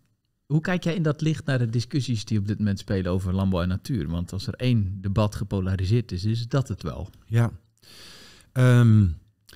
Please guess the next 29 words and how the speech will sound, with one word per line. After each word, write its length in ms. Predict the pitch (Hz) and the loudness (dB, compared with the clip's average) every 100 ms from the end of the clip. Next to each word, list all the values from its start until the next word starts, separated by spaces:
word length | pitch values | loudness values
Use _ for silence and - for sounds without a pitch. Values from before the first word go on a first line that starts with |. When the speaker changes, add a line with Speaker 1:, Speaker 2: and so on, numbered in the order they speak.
| _ | _
Speaker 2:
ja, 120 | - | 2
dat 140 | 117 107 | 2 4
vind 140 | 160 | 2
ik 80 | 127 | 2
dus 120 | 110 | 0
eigenlijk 360 | - 143 120 101 | 0 0 0 2
heel 460 | 101 113 147 113 120 | 6 8 8 6 4
erg, 560 | 120 98 147 - - _ _ _ _ - | 2 2 -2 -6 -12 _ _ _ _ -6
eh, 260 | 107 104 107 | -2 0 0
omdat, 540 | 113 113 113 117 - - _ - | 0 4 4 2 -2 -14 _ -8
eh, 120 | 110 95 85 90 | -6 -6 -10 -10
dat 220 | 104 127 160 | 0 0 0
is 120 | - | 0
met 180 | 131 - | -2 0
heel 200 | 160 156 | -2 -2
veel, 380 | - 175 135 - - | 0 0 -2 -6 -6
eh, 140 | 120 | -4
eh, 60 | 113 - 113 107 | -4 -4 -6 -2
polariserende 1040 | 135 131 127 117 - 131 123 113 113 113 | 2 4 4 0 0 2 2 2 2 2
debatten 460 | 104 101 151 - 123 | 0 0 -2 -2 -2
het 160 | 107 - | -2 -4
geval. 540 | 104 - 87 101 135 - - - - _ | -6 -2 0 0 -2 -10 -20 -20 -20 _
Als 280 | 127 131 107 | 2 4 4
dingen 300 | 123 135 117 | 2 4 6
zo 260 | 127 170 | 6 4
tegenover 540 | 185 151 - - 127 - | 2 0 -2 0 -2 0
elkaar 320 | 110 156 165 | -4 0 0
gezet 320 | 135 123 135 | 0 0 0
worden, 420 | 127 127 131 170 | 0 0 0 -2